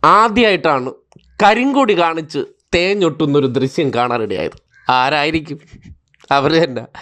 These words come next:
എവിടെ പരിപാടി അവതരിപ്പിച്ചാലും കേരളത്തിലെ യൂത്തന്മാരുടെ അവസ്ഥയെന്ന് പറഞ്ഞാൽ പരിതാപകരമാണ്. കഴിഞ്ഞ ദിവസം പത്തനംതിട്ടയിൽ മന്ത്രി വീണ ജോർജിന് നേരെയുള്ള കരിങ്കൊടി നാടകം.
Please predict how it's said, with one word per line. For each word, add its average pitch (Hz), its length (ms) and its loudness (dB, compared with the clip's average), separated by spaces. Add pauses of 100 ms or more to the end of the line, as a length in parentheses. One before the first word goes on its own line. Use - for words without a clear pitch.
(340)
എവിടെ 208 260 2 (140)
പരിപാടി 175 500 0
അവതരിപ്പിച്ചാലും 143 760 -4 (1040)
കേരളത്തിലെ 196 560 0 (800)
യൂത്തന്മാരുടെ 214 880 0
അവസ്ഥയെന്ന് 170 520 -2
പറഞ്ഞാൽ 135 320 -2 (280)
പരിതാപകരമാണ്. 151 880 -2 (520)
കഴിഞ്ഞ 170 280 0
ദിവസം 156 300 0
പത്തനംതിട്ടയിൽ 147 640 -4 (720)
മന്ത്രി 180 260 2 (120)
വീണ 233 300 2 (120)
ജോർജിന് 180 340 0
നേരെയുള്ള 160 380 0 (280)
കരിങ്കൊടി 190 520 0
നാടകം. 117 300 -6